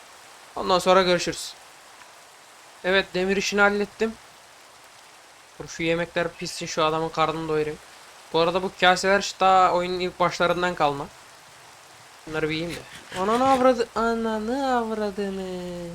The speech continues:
Ulan hiç aklıma gelmemişti var ya. Git lan. Git lan aşağı git şerefsiz.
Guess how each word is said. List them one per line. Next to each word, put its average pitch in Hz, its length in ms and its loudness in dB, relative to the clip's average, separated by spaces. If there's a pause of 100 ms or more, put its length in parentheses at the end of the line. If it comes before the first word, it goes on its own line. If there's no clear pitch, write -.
(1900)
Ulan 214 180 0
hiç 269 200 0
aklıma 240 380 2
gelmemişti 220 640 0
var 220 140 4
ya. 175 340 -2 (320)
Git - 160 -2
lan. 240 140 4 (1700)
Git - 160 -4
lan 226 80 4
aşağı 214 300 2
git - 120 -6
şerefsiz. - 560 -4